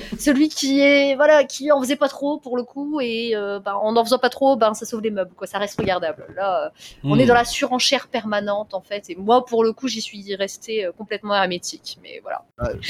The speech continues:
Speaker 3: le truc, en
Speaker 2: Ouais.
Speaker 3: fait, c'est que entre les films de Tiger, si je pouvais faire une comparaison, en fait, c'est comme par rapport, euh, aux films américains,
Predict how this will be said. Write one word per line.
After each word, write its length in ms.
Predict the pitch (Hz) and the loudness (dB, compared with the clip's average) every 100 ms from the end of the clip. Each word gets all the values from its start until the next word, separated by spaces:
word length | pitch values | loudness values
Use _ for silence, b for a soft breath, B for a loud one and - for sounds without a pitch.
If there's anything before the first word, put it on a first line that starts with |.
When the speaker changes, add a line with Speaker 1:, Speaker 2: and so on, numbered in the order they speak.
| 147 | 4
Speaker 3:
le 80 | 131 | 4
truc, 300 | - 202 180 | 4 2 8
en 80 | 143 | 10
Speaker 2:
Ouais. 80 | - | 12
Speaker 3:
fait, 160 | 180 | 10
c'est 160 | - 120 | 4 -2
que 580 | - 123 113 110 107 104 | 2 4 6 6 6 4
entre 280 | 123 - 120 | 0 2 2
les 100 | 123 | 4
films 220 | 151 139 | 2 4
de 100 | 135 | 4
Tiger, 640 | - 117 117 143 170 180 - | 4 2 4 4 4 2 -2
si 160 | - 139 | -8 -4
je 60 | |
pouvais 140 | - 135 | 2 2
faire 220 | 147 131 | 2 0
une 140 | 143 123 | 0 0
comparaison, 560 | 135 120 120 123 123 | 2 4 4 4 2
en 60 | 170 | 0
fait, 180 | 160 151 | -2 -4
c'est 100 | 117 | -4
comme 400 | - 135 131 117 | 0 2 2 -2
par 200 | - 117 | 0 0
rapport, 500 | 113 - 123 120 107 | 0 -2 0 2 2
euh, 180 | 107 101 | -2 -4
aux 20 | 120 | -8
films 180 | 135 | -4
américains, 0 | 123 | -2